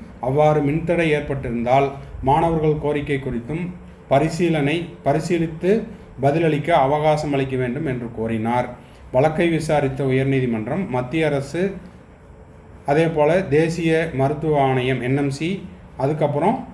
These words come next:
நேஷனல் டெஸ்டிங் ஏஜென்சி பதிலளிக்க உத்தரவிட்டது. அதுவரை நீட் தேர்வு முடிவுகளை வெளியிட இடைக்கால தடை விதித்திருந்தது. இந்த வழக்கில் மத்திய அரசு பதில் மனு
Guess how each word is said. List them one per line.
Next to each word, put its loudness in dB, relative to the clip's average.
நேஷனல் 2
டெஸ்டிங் 0
ஏஜென்சி -2
பதிலளிக்க 0
உத்தரவிட்டது. -2
அதுவரை 4
நீட் 0
தேர்வு 0
முடிவுகளை 0
வெளியிட 4
இடைக்கால 2
தடை 0
விதித்திருந்தது. -2
இந்த 2
வழக்கில் 2
மத்திய 4
அரசு -4
பதில் 2
மனு -2